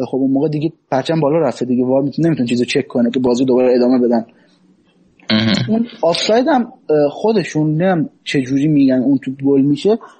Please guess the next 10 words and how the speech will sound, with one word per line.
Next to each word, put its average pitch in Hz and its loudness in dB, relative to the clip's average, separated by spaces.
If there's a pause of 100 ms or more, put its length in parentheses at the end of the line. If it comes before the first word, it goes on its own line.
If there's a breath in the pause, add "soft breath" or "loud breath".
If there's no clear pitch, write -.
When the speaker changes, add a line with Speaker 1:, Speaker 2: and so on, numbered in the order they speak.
Speaker 1:
چون 208 -2 (120)
فاصله 160 0
یک 208 0
فوترونه 165 -2
که 208 -6
خیلی 143 -2
دوره 131 2
و 127 2
نمی‌دونم 139 0 (360 soft breath)
حالا 139 2